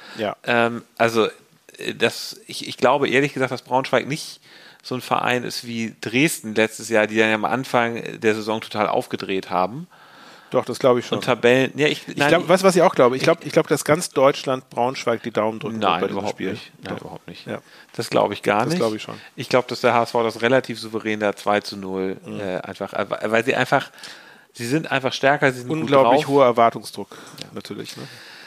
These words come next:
Speaker 1: Also,
Speaker 2: Oh, Gott.
Speaker 1: alle, hat alle gegen euch.
Speaker 2: Ja, ja. Ich werd, ich werd, ich muss mit dem H S V-Trikot ins Sankt Pauli-Stadion gehen. Was passiert dann eigentlich?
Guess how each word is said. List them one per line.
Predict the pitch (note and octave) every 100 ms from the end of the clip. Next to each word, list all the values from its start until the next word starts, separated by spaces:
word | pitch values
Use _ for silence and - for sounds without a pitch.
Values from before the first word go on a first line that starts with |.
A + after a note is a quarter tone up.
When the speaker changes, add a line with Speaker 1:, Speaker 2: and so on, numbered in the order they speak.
| - -
Speaker 1:
Also, | A2+ A2+ - - - -
Speaker 2:
Oh, | F3+ F3+ D3+ C3 -
Gott. | -
Speaker 1:
alle, | C#3 C#3+
hat | A#2+ C3+ - D3+
alle | D3+
gegen | C3 B2+ A#2+
euch. | G2+
Speaker 2:
Ja, | A#2 A2+
ja. | G#2 F#2+ G2 _ - - - - - -
Ich | B2+
werd, | D#3 -
ich | E3+
werd, | F3 E3+
ich | E3
muss | D#3+
mit | D#3+
dem | C#3
H | C#3
S | C3+
V-Trikot | - C3+ C3 A#2+ G#2 G2+
ins | G2
Sankt | G2+ F#2+
Pauli-Stadion | G2 G2 G2 G#2 G2 F#2+
gehen. | G2
Was | G2+
passiert | - - D#3+
dann | A2
eigentlich? | G2 F#2+ -